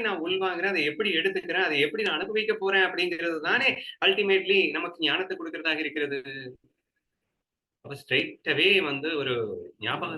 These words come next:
சக்தி வந்து ஒரு மனுஷனுக்கு சுகதுக்கம் கொடுக்கும் என்பது சொல்ல முடியாமல் இருக்கிறது.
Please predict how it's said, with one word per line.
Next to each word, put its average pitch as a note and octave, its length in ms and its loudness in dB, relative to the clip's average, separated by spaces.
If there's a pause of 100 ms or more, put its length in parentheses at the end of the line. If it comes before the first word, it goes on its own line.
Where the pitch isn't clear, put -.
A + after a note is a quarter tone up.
சக்தி - 260 -4 (100)
வந்து F3+ 300 0 (440)
ஒரு E3 160 -6
மனுஷனுக்கு D3 480 -4
சுகதுக்கம் C3+ 480 -6 (120)
கொடுக்கும் B2+ 400 -4 (280)
என்பது A#2 260 -4 (260)
சொல்ல A2+ 360 -2
முடியாமல் A2 560 -2
இருக்கிறது. - 420 -12